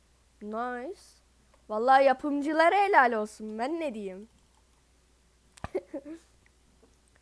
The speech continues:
Yirmi bir Haziran'da çıkan oyun şu anda yirmi altı Haziran mı? Aynen. Haziran yirmi altısı,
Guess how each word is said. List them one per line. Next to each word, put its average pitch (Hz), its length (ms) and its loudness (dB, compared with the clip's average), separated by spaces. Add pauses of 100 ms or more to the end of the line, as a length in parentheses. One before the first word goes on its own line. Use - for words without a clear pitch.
(180)
Yirmi 233 400 -8
bir 320 120 -2
Haziran'da 285 800 -2
çıkan 320 400 -10
oyun 311 260 -8
şu 294 200 -8
anda 320 240 -4
yirmi 247 380 -4
altı 254 260 0
Haziran 240 560 -2
mı? 190 320 -16 (480)
Aynen. 226 480 -4 (840)
Haziran 254 500 -2
yirmi 277 400 -8
altısı, 285 500 -4